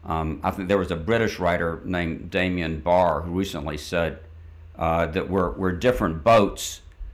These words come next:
but we're in the same storm. And we are all participating, experiencing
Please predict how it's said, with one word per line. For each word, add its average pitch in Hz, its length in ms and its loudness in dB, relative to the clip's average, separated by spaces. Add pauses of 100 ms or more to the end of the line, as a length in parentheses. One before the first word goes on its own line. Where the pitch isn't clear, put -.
(140)
but 98 80 0
we're 92 140 2
in 90 80 2
the 80 80 -4
same 95 420 2
storm. 90 680 -2 (360)
And 90 480 2 (500)
we 110 240 2
are 101 240 6
all 104 560 6 (120)
participating, 85 1080 -2
experiencing 82 960 -2